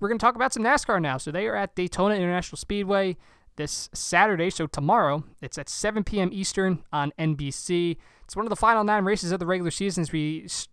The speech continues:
uh, fight to complete this chase grid of sixteen drivers. It's wide open because it's a super speedway, so, you know, the guys that aren't in maybe the best equipment, they have as much of a chance as the guys in the best equipment.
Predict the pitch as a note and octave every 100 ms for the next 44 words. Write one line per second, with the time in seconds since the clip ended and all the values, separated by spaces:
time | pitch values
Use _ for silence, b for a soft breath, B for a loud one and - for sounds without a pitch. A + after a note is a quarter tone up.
0 | - C#3 C3+ C3+ - - F#3 F#3 - F#3
1 | F3 E3 D#3+ - F#3 F#3 - F#3 D3+ D3+
2 | - - - F#3+ - E3 E3+ F#3+ G#3+ C#3+
3 | - - - - F3+ D#3 C#3 D3+ F3+ G3
4 | G3 - b b b G#3 - G3+ A#3+ A3
5 | A3+ A#3 F#3+ E3+ D#3+ - - G3 D#3+ -
6 | F#3 F3+ G3 F#3+ F3+ F3 D#3+ D3+ D#3 C#3+
7 | b b b D#3 D3 D3 D3+ E3 F3+ F3+
8 | F3+ F3 E3+ F3 F3+ E3+ E3 E3 D3 E3+
9 | E3+ F#3 F#3+ G3 F#3 E3 F3 F3 E3 D3+
10 | D3 D#3+ E3+ F3 - F3 E3+ - C#3+ D3
11 | D3+ D3+ D3+ C#3+ G#3 - - C3+ A#2+